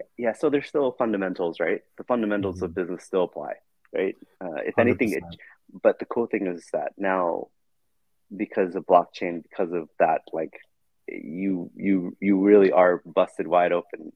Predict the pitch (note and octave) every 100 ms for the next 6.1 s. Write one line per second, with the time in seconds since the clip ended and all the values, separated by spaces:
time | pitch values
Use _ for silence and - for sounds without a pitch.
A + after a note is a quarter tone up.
0 | - F2 E2+ F2 - - - F2 D#2+ D#2+
1 | - _ - - - _ _ _ _ -
2 | G2+ F#2+ F#2+ G2 D2 F#2 F#2 - - F2+
3 | F2+ E2+ - E2 D#2 D#2+ E2 - - -
4 | - - D#2+ _ _ _ _ - F2+ E2
5 | D#2 - - - _ _ _ _ - F#2
6 | E2